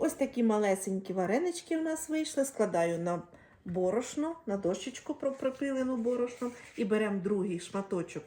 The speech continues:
тіста і знов розкатуємо в ковбаску.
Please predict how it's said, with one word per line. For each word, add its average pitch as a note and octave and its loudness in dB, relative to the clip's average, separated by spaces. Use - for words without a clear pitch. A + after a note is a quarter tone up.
тіста A3 -2
і A#3 4
знов G#3 2
розкатуємо A3 0
в C4+ -8
ковбаску. F#3+ 0